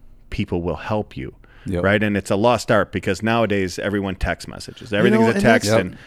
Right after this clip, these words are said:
Speaker 3: that's another thing, you know, um, people do that all the time. They just want a text message. And I'm even seeing that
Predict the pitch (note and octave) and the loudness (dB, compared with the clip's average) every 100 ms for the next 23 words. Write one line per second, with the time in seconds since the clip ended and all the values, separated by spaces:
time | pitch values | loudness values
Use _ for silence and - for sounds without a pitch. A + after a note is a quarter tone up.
0 | - A3+ A3+ B3 A3+ A#3 G3 E3 A#2+ A2+ | -6 -4 -4 -4 -2 -4 -4 -4 -4 -4
1 | A#2 A2+ - - - - A2+ G#2+ G2+ F#2+ | -4 -4 -8 -20 -20 -10 -4 -2 -2 -6
2 | F2 _ _ _ _ - - A3+ B3+ C3 | -14 _ _ _ _ -12 -6 -6 -6 -8
3 | G2 G2+ G3+ A3 F#2 E2+ F#2+ C#3+ D#3 C#3 | -10 -6 -6 -4 -8 -8 -8 -6 -6 -8
4 | - F3 D#3+ G2+ G2+ B2 D3+ D3+ C3 - | -8 -8 -6 -8 -10 -10 -10 -10 -8 -12
5 | D3 - D3+ D3+ - F2+ E2+ - _ _ | -12 -12 -8 -8 -10 -14 -16 -20 _ _
6 | _ A2+ B2+ B3+ G#3 G2+ - A#2 A2 F#2+ | _ -8 -6 -4 -6 -8 -12 -10 -8 -8
7 | F#2 E2+ - | -8 -8 -12